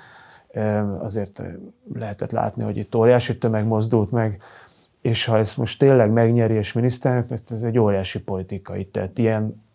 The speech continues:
comebacket nem nagyon szoktak bemutatni, legalábbis régiónkban politikusok. Ö, úgyhogy ő magára vállalta, ő volt a bogzsák, ha úgy tetszik,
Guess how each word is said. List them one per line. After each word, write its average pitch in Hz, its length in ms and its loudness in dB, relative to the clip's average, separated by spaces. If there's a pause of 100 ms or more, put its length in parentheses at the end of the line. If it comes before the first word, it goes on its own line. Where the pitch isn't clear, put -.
(260)
comebacket 101 560 -4
nem 104 160 -2
nagyon 95 240 -8
szoktak 101 360 -6
bemutatni, 98 500 -6
legalábbis 101 420 -4
régiónkban 107 560 -4
politikusok. 123 760 -10 (580)
Ö, 120 260 6
úgyhogy 139 280 6
ő 170 120 10
magára 123 420 6
vállalta, 107 720 4
ő 135 140 8
volt 110 240 4
a 101 60 4
bogzsák, 98 520 2
ha 98 120 -2
úgy 101 160 -2
tetszik, 151 560 0